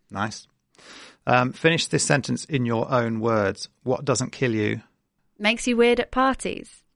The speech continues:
Speaker 1: <laughs> Fair enough. And this one, life is only worth living if
Speaker 2: You can be yourself.
Speaker 1: True. Most beautiful place?
Speaker 2: Most beautiful place.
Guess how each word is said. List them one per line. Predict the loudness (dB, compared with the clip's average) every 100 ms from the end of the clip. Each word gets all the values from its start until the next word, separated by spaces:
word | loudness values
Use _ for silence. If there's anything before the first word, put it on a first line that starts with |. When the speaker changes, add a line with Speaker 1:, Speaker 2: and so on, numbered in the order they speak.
| -4
Speaker 1:
<laughs> | -2 -2
Fair | -2 0
enough. | 2 -2 -2 _ -20 -20 _
And | 2 4 4 4 2 2 -2 -4
this | -2 -2 0
one, | 0 0 -6 _ _ _ _
life | 0 2 2 0
is | 0
only | 0 0 2
worth | 2 0
living | 0 0 0 -4 -2
if | 0 0 -2 _ _ _ _ _ _ _ _ _ _ _ _ _ _ _ _
Speaker 2:
You | -10 -8
can | -2
be | 0
yourself. | 0 -2 -6 -10 -14 -20 _ _ _ _ _ _ -20
Speaker 1:
True. | -12 -12 -12 _ _ _ _ -20 _ _ 0
Most | 0 2
beautiful | 0 0 0
place? | 2 2 0 -10 -14 _ _ _ _ -20 _ _ _
Speaker 2:
Most | -20 -20
beautiful | -20 -20 _ -20
place. | -16 -14 -16 -18 -20